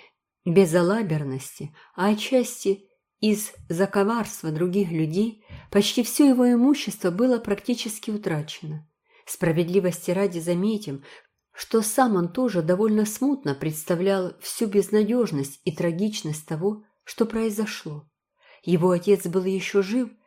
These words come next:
когда Джордж женился на дочери мелкого помещика из соседнего графства, тоже неплохо образованной и обладавшей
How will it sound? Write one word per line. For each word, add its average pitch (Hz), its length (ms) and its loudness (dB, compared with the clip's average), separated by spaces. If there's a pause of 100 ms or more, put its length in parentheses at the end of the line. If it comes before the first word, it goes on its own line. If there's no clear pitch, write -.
(220)
когда 165 320 2
Джордж 175 460 -2 (320)
женился 202 500 0
на 202 160 4
дочери 190 460 -2
мелкого 220 460 -2
помещика 180 800 -4 (300)
из 165 160 -2
соседнего 190 640 0
графства, 160 720 -6 (340)
тоже 220 280 4
неплохо 160 560 0
образованной 156 840 0 (400)
и 196 120 6
обладавшей 180 1000 2